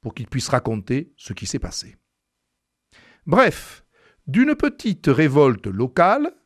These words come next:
nous en arrivons à une révolte qui inquiète désormais le Sénat romain. Parce que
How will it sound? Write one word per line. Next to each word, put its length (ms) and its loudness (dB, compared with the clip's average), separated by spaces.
nous 180 0
en 80 2
arrivons 640 0
à 160 2
une 200 -2
révolte 800 0
qui 460 0
inquiète 520 2
désormais 760 -2
le 140 0
Sénat 300 -2
romain. 360 -2
Parce 240 -2
que 380 2